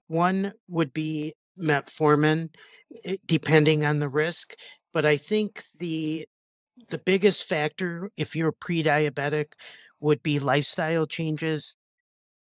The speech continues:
Things like exercise and, uh, diet education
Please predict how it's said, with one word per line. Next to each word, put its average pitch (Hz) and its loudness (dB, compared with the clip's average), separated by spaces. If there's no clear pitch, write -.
Things 160 0
like 151 0
exercise 170 0
and, 143 0
uh, 123 -4
diet 165 4
education 165 -4